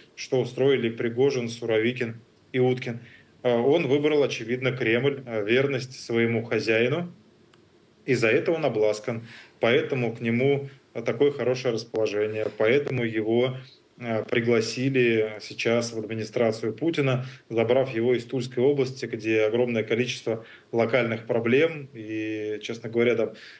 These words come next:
э, быть губернатором в военное время в России — это такая расстрельная должность, где плюсов с точки зрения федералов ты не можешь заработать, а шишек набить можешь.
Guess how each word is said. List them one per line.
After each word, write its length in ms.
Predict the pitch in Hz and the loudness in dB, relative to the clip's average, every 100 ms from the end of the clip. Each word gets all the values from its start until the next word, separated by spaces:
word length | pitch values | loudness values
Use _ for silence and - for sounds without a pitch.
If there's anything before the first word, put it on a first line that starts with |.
| _ | _
э, 300 | - 113 110 | -4 0 2
быть 320 | 110 127 131 120 | 2 0 0 -2
губернатором 840 | 127 135 139 131 117 117 113 113 - _ | 2 2 2 0 0 -2 -2 -8 -20 _
в 80 | 107 | 0
военное 420 | 120 127 120 117 | 4 4 4 2
время 320 | 120 175 143 | 2 2 2
в 80 | 107 | 0
России — 360 | 113 107 - 143 | 0 -2 -2 0
это 140 | 113 | 0
такая 300 | 107 107 117 | 0 2 2
расстрельная 540 | 110 113 - 131 110 107 | 2 0 2 2 0 -2
должность, 460 | 123 151 123 104 | 0 0 0 -6
где 420 | - 110 113 113 - - _ _ 117 117 | -6 0 2 0 -8 -20 _ _ -12 -2
плюсов 400 | 143 151 - 120 - | 2 2 0 -4 -4
с 40 | |
точки 280 | - 113 127 | -4 -2 -2
зрения 360 | 113 127 117 110 | 2 2 2 -4
федералов 560 | 117 117 123 117 110 | -2 2 4 2 0
ты 120 | - | -4
не 100 | 117 | -4
можешь 320 | 120 170 131 107 | 0 0 0 0
заработать, 500 | 110 110 107 104 104 | 2 2 0 -2 -2
а 80 | |
шишек 380 | 107 151 143 120 | -2 -2 -2 -4
набить 380 | 110 110 131 131 - - - - | -4 -2 -2 -4 -12 -20 -14 -2
можешь. 400 | 117 101 98 | 0 2 -2